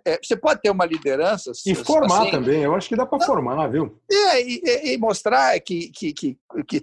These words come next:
Speaker 1: tem uma liderança e que tem dois ou três jogadores, ou quatro, isso é pro bem do grupo, é pro bem do objetivo. Agora, é, é, é, a dificuldade, eu acho que isso também é de passado do treinador. Vocês estão falando dos treinadores que ficam berrando.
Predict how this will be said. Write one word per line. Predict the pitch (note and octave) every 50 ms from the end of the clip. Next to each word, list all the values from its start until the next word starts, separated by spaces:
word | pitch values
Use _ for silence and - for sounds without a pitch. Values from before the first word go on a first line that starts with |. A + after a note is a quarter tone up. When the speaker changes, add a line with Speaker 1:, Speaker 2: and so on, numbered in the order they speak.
| - -
Speaker 1:
tem | - G#3 A#3+
uma | A#3+ G#3+ F3
liderança | E3+ E3 D3 C#3+ C#3+ C3+ C#3 D#3+ G#3 A3+ - - - A#2 - _ _ _ _ _ _
e | D3+
que | - - -
tem | - - -
dois | B2+ B2+ E3 G3+ G3+ D#3+
ou | D3+ C#3
três | - D#3+ D#3+ D#3
jogadores, | C#3 D3 C3 B2 D3 D3
ou | -
quatro, | - D3 E3 G3 A3 G3 _ - C3+ C#3
isso | D#3 E3+ - G#3
é | G3
pro | - G3+
bem | E3+ D3 E3+ G#3 A3
do | A3 A3
grupo, | F3+ E3 E3+ A#3 A#3 - C3
é |
pro | A#2 _ D#3+
bem | D3 D#3+ F#3 G#3+
do | G#3
objetivo. | A3 F#3+ F3+ F3+ G3+ F#3+ - G#3+ F#3 - - - - _
Agora, | - A3+ A3 G3 D#3 - - _ _ _ _ _ -
é, | - E3+ F3+ - -
é, | F3+ F3 D#3+ D3+ D3 D3 C#3 D3+
é, | D#3 -
a | - D3+
dificuldade, | C#3+ C#3 - - E3 D#3 - D#3 C3 D#3 F#3 G#3+ G3+ D#3
eu | D3+ D#3
acho | D3+ -
que | - G#3+
isso | G#3 -
também | - F#3+ E3+ E3+ F#3 G#3
é | G#3+ G#3
de | F3 -
passado | _ G3 D#3+ - - - G#3 F#3 G3+
do | F#3 G#3+ G#3
treinador. | _ - A3 A3 G#3+ G#3+ F#3+ F3+ F#3 F#3+ F#3 E3+
Vocês | - -
estão | - - D#4
falando | B3 - A#3 A#3+ A#3+
dos | G#3 F3
treinadores | - A3+ G3+ E3+ D#3+ F#3 G3 F#3+
que | - -
ficam | - C#3 - - - F3
berrando. | D#3 D3+ C3 A#2 C3+ D3+ F3 F#3 F3+ C#3